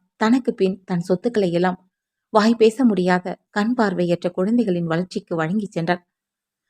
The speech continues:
மக்களின் மனங்களில் இதய தெய்வமாக போற்றப்படுகிறார். எம் ஜி ஆர் அவர்களின் இதயம்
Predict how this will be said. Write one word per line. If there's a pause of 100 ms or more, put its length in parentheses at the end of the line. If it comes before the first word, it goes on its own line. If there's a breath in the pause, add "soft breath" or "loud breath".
(100)
மக்களின்
மனங்களில் (100)
இதய
தெய்வமாக
போற்றப்படுகிறார். (600)
எம்
ஜி
ஆர்
அவர்களின்
இதயம்